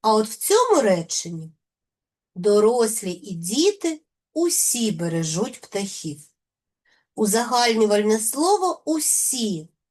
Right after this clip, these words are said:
Хто саме береже птахів? Їх бережуть усі, дорослі і діти. Це підмети. Узагальнювальне слово "усі"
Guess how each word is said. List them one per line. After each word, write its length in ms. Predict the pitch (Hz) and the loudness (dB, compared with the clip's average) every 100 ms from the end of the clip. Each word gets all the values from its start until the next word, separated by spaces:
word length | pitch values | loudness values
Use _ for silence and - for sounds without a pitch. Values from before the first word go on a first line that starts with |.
| _ _ _ _ | _ _ _ _
Хто 260 | - - 480 480 | -20 -2 2 2
саме 540 | 480 381 311 233 202 | 2 2 4 4 2
береже 580 | 180 185 190 190 185 180 165 | 0 0 0 -2 -4 -8 -10
птахів? 640 | - 170 170 - 156 151 _ _ _ _ - | -10 -10 -10 -10 -10 -10 _ _ _ _ -4
Їх 220 | 220 214 | 0 2
бережуть 580 | 233 254 262 277 - - | 2 2 2 0 -2 -4
усі, 760 | 277 269 - - 220 196 156 - _ _ _ - | -4 0 0 0 0 0 -4 -10 _ _ _ -8
дорослі 960 | 170 170 170 247 330 294 - 160 156 _ _ - | -2 0 2 4 2 2 -2 -6 -12 _ _ -8
і 140 | 233 | -6
діти. 680 | 214 180 208 185 - 147 160 _ _ _ _ _ _ _ _ _ _ | -4 -2 -2 -2 -8 -16 -16 _ _ _ _ _ _ _ _ _ _
Це 200 | - - 415 440 _ _ | -4 2 2 2 _ _
підмети. 600 | 220 214 175 160 160 160 165 _ _ _ _ _ _ _ _ _ _ _ | -2 -2 0 -4 -6 -14 -16 _ _ _ _ _ _ _ _ _ _ _
Узагальнювальне 1000 | 226 208 254 302 453 480 415 320 269 254 | -4 0 2 4 4 4 4 2 0 -4
слово 800 | 233 - 214 240 220 175 165 - | -6 -4 0 2 2 2 -4 -8
"усі" 840 | - 269 - - - 185 180 285 302 | -10 -4 -2 0 0 -2 -2 -4 -6